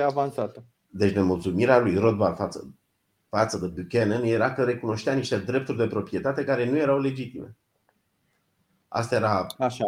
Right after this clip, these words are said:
Speaker 2: observația lui punctuală acolo. Adică, nu știu, era, luaseră feudalii pământurile și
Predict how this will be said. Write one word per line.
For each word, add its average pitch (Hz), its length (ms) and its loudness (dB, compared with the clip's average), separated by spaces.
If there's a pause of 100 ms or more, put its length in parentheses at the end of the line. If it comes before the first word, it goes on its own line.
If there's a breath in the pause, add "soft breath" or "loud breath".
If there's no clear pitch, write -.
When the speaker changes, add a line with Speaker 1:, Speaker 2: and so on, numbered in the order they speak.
Speaker 2:
observația 107 600 4
lui 107 160 2
punctuală 90 540 -2
acolo. 78 340 -6
Adică, 90 420 -6
nu 120 200 -2
știu, 82 280 -10
era, 110 380 2
luaseră 113 340 -2
feudalii 104 460 0
pământurile 147 580 -2
și 139 320 -12